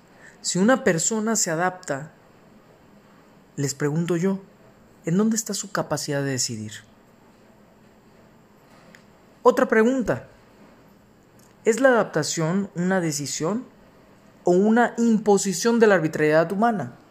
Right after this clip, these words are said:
de las inclemencias del tiempo, de la naturaleza? ¿Será que el proceso de adaptación es simplemente un estado, un escalón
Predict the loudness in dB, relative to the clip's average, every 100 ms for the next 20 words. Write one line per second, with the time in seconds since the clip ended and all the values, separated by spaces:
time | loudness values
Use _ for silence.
0 | -20 -20 -20 -20 -20 4 6 6 4 0
1 | 0 -2 -2 -2 -4 -4 2 4 4 0
2 | 0 0 0 -4 -6 -2 2 2 -2 -8
3 | -12 -20 -20 -20 -20 -20 -20 -20 -20 -20
4 | -20 -20 -20 -20 -20 -20 -20 -20 -20 -20
5 | -20 -20 -18 -18 -20 -20 -20 -20 -20 -20
6 | -20 -20 -14 -4 0 2 0 0 0 2
7 | 0 0 -2 0 0 2 4 2 0 0
8 | 0 2 2 2 2 0 2 2 2 2
9 | 0 0 -8 -20 -20 -20 -20 -6 -2 0
10 | -2 -2 -2 -2 -6 -10 -20 -20 -20 -20
11 | -20 -20 -20 -20 -20 -20 -20 -6 -2 -2
12 | -2 -2 0 -2 -2 -2 -2 -4 -4 -8